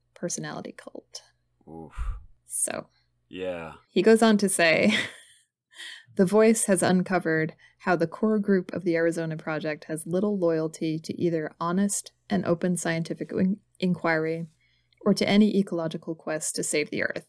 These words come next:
Speaker 1: Instead, its only allegiance is pledged to one individual, John P. Allen, whose eerie doomsday dogma makes him much more the Jim Jones than the Johnny Appleseed of the ecology movement."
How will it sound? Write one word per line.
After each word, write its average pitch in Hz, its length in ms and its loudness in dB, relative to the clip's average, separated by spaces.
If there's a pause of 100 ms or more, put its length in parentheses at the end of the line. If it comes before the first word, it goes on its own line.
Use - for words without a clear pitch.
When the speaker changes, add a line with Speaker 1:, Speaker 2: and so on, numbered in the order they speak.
(140)
Speaker 1:
Instead, 180 540 2
its - 240 0
only 233 280 8
allegiance 190 540 0
is - 180 -8
pledged 175 420 -6
to 165 80 -8
one 190 380 0
individual, 156 720 -4 (1800)
John 202 260 4
P. 196 180 2
Allen, 160 480 -4 (680)
whose 202 260 4
eerie 220 280 6
doomsday 190 540 2
dogma 160 520 -4
makes 160 260 -6
him 165 180 -8
much 175 280 -6
more 175 160 -4
the 165 120 -2
Jim 170 240 -4
Jones 156 540 -6
than 160 180 -6
the 156 80 -6
Johnny 160 340 0
Appleseed - 720 -6 (220)
of 190 140 -4
the 165 140 0
ecology - 540 -8
movement." - 380 -18